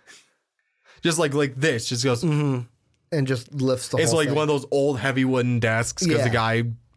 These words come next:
Speaker 1: put a
Speaker 2: And he
Speaker 1: dumpster
Speaker 2: puts a lot
Speaker 1: dove
Speaker 2: of
Speaker 1: it.
Speaker 2: money into it.
Speaker 1: He, no, he, like, he's like, "I got this out of the dumpster, like,
Speaker 2: Oh.
Speaker 1: ten years ago.
Speaker 2: Yeah.
Speaker 1: I'm not getting rid of this desk."
Speaker 2: Mm-hmm.
Speaker 1: He just, like, it's one of those old heavy desks.
Speaker 2: Mm-hmm.
Speaker 1: And he's like, "Yeah, it took, like, four guy,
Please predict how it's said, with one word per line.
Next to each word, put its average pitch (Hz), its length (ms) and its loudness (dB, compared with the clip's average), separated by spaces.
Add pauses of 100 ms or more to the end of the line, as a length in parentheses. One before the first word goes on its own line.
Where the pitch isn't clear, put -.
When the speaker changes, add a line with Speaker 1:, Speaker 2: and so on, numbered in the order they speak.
Speaker 1:
put - 220 -2 (1040)
a 95 60 0
Speaker 2:
And 110 120 2
he 151 60 2
Speaker 1:
dumpster 127 200 0
Speaker 2:
puts 139 180 2
a 135 60 2
lot 127 180 2
Speaker 1:
dove - 20 2
Speaker 2:
of 127 180 2
Speaker 1:
it. 123 80 -10
Speaker 2:
money 123 540 -2
into 120 320 -2
it. 117 180 -2
Speaker 1:
He, 147 80 0
no, 151 300 0
he, 127 80 2
like, 123 300 0
he's 127 160 -6
like, 107 220 -2
"I 127 140 0
got 117 220 -2
this 107 160 -4
out 98 120 -4
of 95 80 -8
the 101 80 -4
dumpster, 95 220 -6
like, 92 200 -4 (100)
Speaker 2:
Oh. 131 100 0
Speaker 1:
ten 131 200 2
years 120 260 2
ago. 113 320 0 (140)
Speaker 2:
Yeah. 131 120 2
Speaker 1:
I'm 196 80 0
not 160 160 0
getting 120 200 0
rid 104 80 -2
of 95 60 -6
this 95 160 -8
desk." - 380 -6
Speaker 2:
Mm-hmm. 143 360 0 (180)
Speaker 1:
He 156 80 0
just, 170 240 0
like, 139 340 -2 (380)
it's 143 140 -2
one 165 120 2
of 139 100 0
those 123 140 -12
old 127 280 0
heavy 120 200 2
desks. 131 460 0
Speaker 2:
Mm-hmm. 117 80 -6
Speaker 1:
And 135 80 -2
he's 131 100 2
like, 123 180 0
"Yeah, 127 120 0
it 104 80 -8
took, 117 160 -2
like, 110 200 -2
four 127 280 -2
guy, 113 260 0